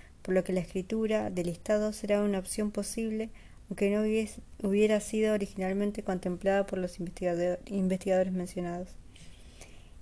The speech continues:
Pero aún si hubiera optado por seguir las propuestas de Brewer, dos mil seis, y Mourão, dos mil seis, y solicitar oralmente los listados, mi aproximación previa me aconsejaba una implementación distinta.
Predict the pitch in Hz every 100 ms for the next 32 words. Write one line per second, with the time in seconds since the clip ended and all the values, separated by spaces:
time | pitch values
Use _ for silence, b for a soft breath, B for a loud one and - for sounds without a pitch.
0 | - 208 202 202 220 233 240 - - -
1 | - 208 208 226 - - 220 220 208 190
2 | 196 190 202 196 190 196 196 208 196 185
3 | 175 170 196 202 185 202 226 - - -
4 | - 180 185 - 214 208 202 - - -
5 | 185 180 170 170 185 196 196 262 - -
6 | - - - - - - - 185 185 185
7 | - 196 185 190 - - - - B B
8 | B B B B - 208 202 185 180 196
9 | 208 208 202 202 202 190 190 190 - 220
10 | 220 214 214 202 190 202 196 - 208 208
11 | 233 220 - 226 220 214 220 - 196 190
12 | 196 208 - 226 226 220 202 202 185 185
13 | 190 - 202 190 - 180 175 -